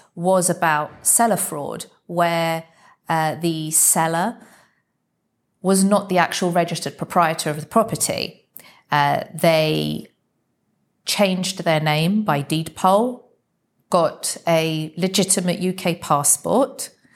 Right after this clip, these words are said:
in the name of the registered proprietor. Passport was legitimate, and they proceeded to sell the property, and they ran off with the proceeds of sale.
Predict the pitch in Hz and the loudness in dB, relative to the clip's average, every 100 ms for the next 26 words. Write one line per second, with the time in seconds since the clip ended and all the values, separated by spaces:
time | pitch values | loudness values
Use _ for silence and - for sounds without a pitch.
0 | - - _ 185 175 160 156 151 151 151 | -20 -20 _ 2 4 4 2 2 2 2
1 | 147 156 - 156 147 143 139 143 - 143 | 2 0 0 0 0 -2 -4 -4 -4 -8
2 | - 135 127 127 139 185 - - _ _ | 0 0 0 0 2 2 0 -18 _ _
3 | - - 147 - 175 - - 165 156 - | -4 -2 -2 -2 -4 -6 -2 0 0 -4
4 | - _ - 160 151 - 156 156 180 - | -8 _ -2 -2 -2 -4 -2 0 0 -2
5 | - 170 156 156 160 180 180 170 165 180 | -8 -4 -4 -2 0 0 0 -2 0 2
6 | 175 175 - 185 - - 202 202 196 202 | 0 -2 -2 -2 -2 -4 -2 -4 -4 -2
7 | 208 208 214 - 214 - 240 277 - - | 0 0 0 -6 -8 -2 0 2 -2 -2
8 | - 170 - 226 156 | -6 0 2 2 0